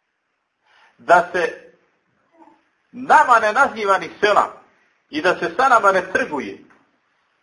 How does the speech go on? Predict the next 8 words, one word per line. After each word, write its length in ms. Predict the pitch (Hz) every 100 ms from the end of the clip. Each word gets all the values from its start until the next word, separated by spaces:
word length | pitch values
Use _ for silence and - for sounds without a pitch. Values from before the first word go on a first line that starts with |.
| _ _ _ _ _ _ -
i 120 | 170
da 140 | 190 180
se 360 | 196 196 - - - -
sa 140 | 247 269
nama 300 | 208 190 185 - _ _
ne 220 | 156 175 185
razgovara, 840 | 175 - 185 226 170 113 95 - _ _ _
da 180 | 131